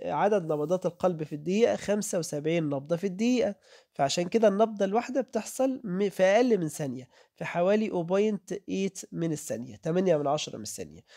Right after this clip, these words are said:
وقلنا إن النبضة الواحدة فيها سيستول ودايستول. مين الأكبر، السيستول ولا الدايستول؟ الأكبر هو الدايستول، يشكل تمانية من عشرة من الثانية، بيشكل كيم-، بيشكل خمسة من عشرة من الثانية.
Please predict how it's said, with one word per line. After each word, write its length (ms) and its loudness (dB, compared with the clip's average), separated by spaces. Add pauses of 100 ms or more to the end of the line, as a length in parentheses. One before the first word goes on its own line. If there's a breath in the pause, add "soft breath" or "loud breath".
(220 loud breath)
وقلنا 380 6
إن 140 0
النبضة 340 2
الواحدة 300 2
فيها 180 -2
سيستول 440 -4
ودايستول. 640 0 (320 soft breath)
مين 200 4
الأكبر، 420 4
السيستول 460 -8
ولا 120 -2
الدايستول؟ 600 -6
الأكبر 500 0
هو 320 0
الدايستول، 720 -2
يشكل 680 -2 (340 soft breath)
تمانية 500 2
من 200 -2
عشرة 460 -2
من 380 -4
الثانية، 500 -14 (320)
بيشكل 360 -8
كيم-، 320 -2
بيشكل 580 -4
خمسة 340 2
من 100 -2
عشرة 360 -2
من 280 -2
الثانية. 580 -16